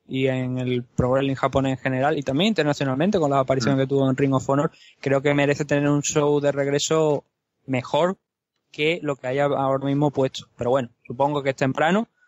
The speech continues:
Speaker 1: que todavía queda un mes por delante y que se irán arreglando un poquito más las cosas y habrá cosas más interesantes en la car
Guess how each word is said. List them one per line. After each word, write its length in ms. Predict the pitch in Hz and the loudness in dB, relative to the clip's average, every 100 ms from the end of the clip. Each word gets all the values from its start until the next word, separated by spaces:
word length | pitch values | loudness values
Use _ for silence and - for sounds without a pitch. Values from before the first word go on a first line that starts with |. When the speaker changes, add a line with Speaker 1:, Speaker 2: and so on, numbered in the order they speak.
| _ | _
Speaker 1:
que 120 | - | -14
todavía 340 | 135 131 135 139 | -4 0 0 2
queda 160 | 143 | 2
un 80 | 139 | 2
mes 140 | 143 139 | 0 0
por 200 | 139 135 | -2 -2
delante 540 | 135 135 147 143 185 - _ _ | 2 0 0 0 -2 -4 _ _
y 120 | - 147 | -10 -4
que 100 | 135 | -2
se 140 | 143 | -2
irán 400 | 123 120 127 131 | 0 2 2 0
arreglando 340 | 135 131 131 | -2 0 0
un 60 | 131 | 0
poquito 200 | 127 127 | 0 0
más 140 | 127 | 2
las 100 | 127 | 0
cosas 280 | 123 127 139 | 0 0 0
y 480 | 143 135 123 120 120 | 0 2 0 0 0
habrá 220 | 123 127 123 | 0 2 2
cosas 260 | 135 143 | 0 0
más 140 | 127 127 | 2 2
interesantes 400 | 123 123 123 120 | 2 0 -2 -2
en 60 | |
la 100 | 117 | -2
car 180 | 156 165 | -2 -4